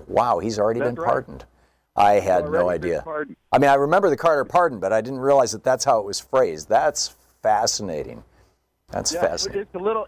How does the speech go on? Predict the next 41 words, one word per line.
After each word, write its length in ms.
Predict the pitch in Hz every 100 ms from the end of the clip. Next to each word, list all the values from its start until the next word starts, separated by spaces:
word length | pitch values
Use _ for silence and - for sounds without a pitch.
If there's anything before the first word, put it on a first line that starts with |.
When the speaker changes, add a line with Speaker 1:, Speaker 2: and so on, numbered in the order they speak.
| -
Speaker 2:
you 80 | 196
know, 160 | 175 175
it 140 | 185
means 320 | 175 208 185
nothing. 500 | 151 160 170 196 190
It 100 | 170
doesn't 240 | 139 160 156
give 160 | 165
anybody 320 | 160 160 156 156
any 140 | 156
leverage. 400 | 135 139 147 139 127
But 100 | 156
I 60 | 165
thought, 240 | 160 147
wow, 100 | 220
that's 180 | 233 233
just 200 | 240 -
kind 120 | 190
of 80 | 185
a, 40 | 143 -
a 20 |
little 180 | 156 151
nerdgasm 760 | 131 156 156 143 135 131 123 -
fascination 420 | 139 135 - 131
Speaker 1:
Yeah. 240 | 170 208 -
Speaker 2:
thing 180 | 127 117
that, 140 | 117 - _ _
Speaker 1:
Yeah. 180 | 147 180
Speaker 2:
you 60 | 175
know, 40 | - _ _
Trump, 360 | - 214 254 - 180 -
he's 200 | 233 -
been 200 | 240 226
the 80 |
recipient 540 | 202 175 - 220 220 165
of 80 | 143 _
so 180 | 185 196
much 380 | 180 185 - - _ _ _ _ _ _ -
benefit. 440 | 185 190 143 127
You 80 | 160
know, 200 | 156 151